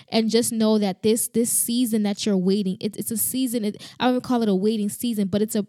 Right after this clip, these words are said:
a preparedness season that you have to be preparing yourself, that God is preparing you. And so continue to be obedient, continue to be faithful, because God, he,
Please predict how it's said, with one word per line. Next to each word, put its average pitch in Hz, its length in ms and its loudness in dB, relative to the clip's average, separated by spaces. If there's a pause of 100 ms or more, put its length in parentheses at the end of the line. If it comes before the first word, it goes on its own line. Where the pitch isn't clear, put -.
a - 80 -4
preparedness 214 840 -2
season 190 360 -2
that 190 200 -4
you 233 100 2
have 226 120 -2
to 214 80 -10
be 214 80 -2
preparing 226 500 -6
yourself, 220 280 -4
that 190 180 -6
God 220 160 0
is 233 80 0
preparing 208 520 -2
you. 220 260 0 (400)
And 247 100 -2
so 277 160 4
continue 269 500 -4
to 277 140 0
be 226 160 0
obedient, 196 600 0
continue 240 400 -4
to 262 60 -2
be 226 120 -4
faithful, 208 440 -4
because 190 340 -6
God, 202 340 -4
he, 247 320 -10